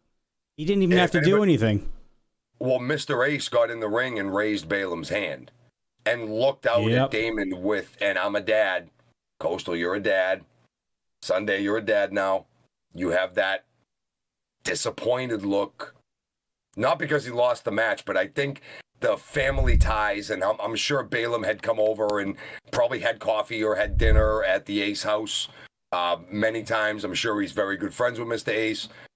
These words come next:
Speaker 2: and I think he kinda knew what was going on, that this was Damon's demon that he had to deal with.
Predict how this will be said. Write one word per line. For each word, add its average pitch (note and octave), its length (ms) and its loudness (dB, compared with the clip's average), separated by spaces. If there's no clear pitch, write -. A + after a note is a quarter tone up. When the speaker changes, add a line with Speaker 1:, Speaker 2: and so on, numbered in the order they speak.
Speaker 2:
and G2+ 140 0
I G2 100 -2
think B2 220 -8
he A2+ 100 -6
kinda A#2 320 0
knew A#2 260 -4
what G#2+ 260 0
was G#2 120 -4
going G#2+ 300 2
on, G#2 220 0
that F2+ 140 -2
this G2 200 -4
was G2 180 -4
Damon's F#2 720 -4
demon F2 580 -4
that E2 120 0
he E2+ 120 -6
had E2+ 140 -4
to D#2+ 60 -10
deal G2+ 320 -2
with. D#2+ 280 -6